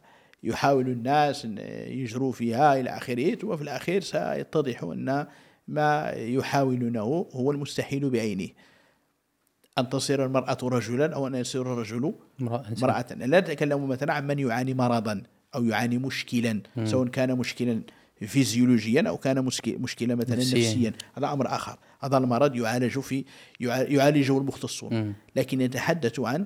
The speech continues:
Speaker 1: شخص سوي يقول: "أنا لا أريد أن أكون رجلًا، أريد أن أكون امرأة، أو لا، لا أريد أن أكون امرأة، لكن أريد أن أكون
Speaker 2: رجل.
Speaker 1: رجلًا." استعدادات الرجل ليست هي استعدادات المرأة، لا في الواقع إلا من أراد أن يكابر،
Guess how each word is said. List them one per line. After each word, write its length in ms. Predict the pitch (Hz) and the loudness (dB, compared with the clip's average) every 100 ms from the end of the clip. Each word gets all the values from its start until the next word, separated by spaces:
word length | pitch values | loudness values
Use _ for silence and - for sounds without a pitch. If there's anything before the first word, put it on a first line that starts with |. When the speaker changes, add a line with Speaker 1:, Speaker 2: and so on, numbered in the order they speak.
| - | -6
Speaker 1:
شخص 380 | - 117 - - | -8 -8 -4 -2
سوي 540 | 120 - 104 135 214 123 | 0 0 2 2 2 2
يقول: 480 | 127 - 123 151 - - - | 0 2 4 4 2 -6 -6
"أنا 120 | 127 | -2
لا 140 | 131 139 | 2 2
أريد 320 | 131 135 120 | 2 -2 -2
أن 160 | - | -6
أكون 340 | - 135 135 120 | -10 -10 -6 -4
رجلًا، 480 | 120 107 117 147 113 | -2 -4 -4 -6 -6
أريد 200 | 139 95 | -8 -10
أن 160 | 101 | -12
أكون 260 | 90 120 120 | -12 -8 -6
امرأة، 200 | 117 113 | -4 -4
أو 300 | - 127 120 | -4 -4 -6
لا، 380 | - 123 127 131 | -8 -8 -4 -2
لا 120 | 123 | -4
أريد 440 | 95 80 123 117 | -4 -8 -6 -6
أن 60 | 127 | -8
أكون 220 | - 101 | -12 -10
امرأة، 260 | 120 117 - - | -8 -8 -8 -10
لكن 360 | - 120 123 | -10 -6 -6
أريد 220 | 127 123 | -4 -6
أن 120 | - 107 | -8 -10
أكون 340 | - 123 151 - - - | -8 -6 -6 -8 -12 -6
Speaker 2:
رجل. 220 | 107 107 | -4 -2
Speaker 1:
رجلًا." 400 | 110 110 107 101 - | -2 -2 -4 -6 -6
استعدادات 640 | - 107 113 127 143 139 | -4 -2 0 2 2 -2
الرجل 400 | 113 131 123 127 131 - - - | -4 -2 0 -2 -4 -16 -18 -2
ليست 360 | 135 147 147 123 | 0 0 -2 -4
هي 60 | |
استعدادات 600 | 127 - 95 123 110 110 | -4 -4 -2 0 -2 -4
المرأة، 380 | 104 107 - 190 | -6 -4 0 2
لا 120 | 147 196 | 6 4
في 120 | 196 | 6
الواقع 400 | 196 190 190 147 | 6 6 4 0
إلا 380 | 226 - 165 175 | 0 2 4 4
من 100 | 160 | 4
أراد 320 | 147 156 131 | 4 4 4
أن 160 | 139 | 0
يكابر، 500 | 123 120 185 220 285 | 0 4 6 8 6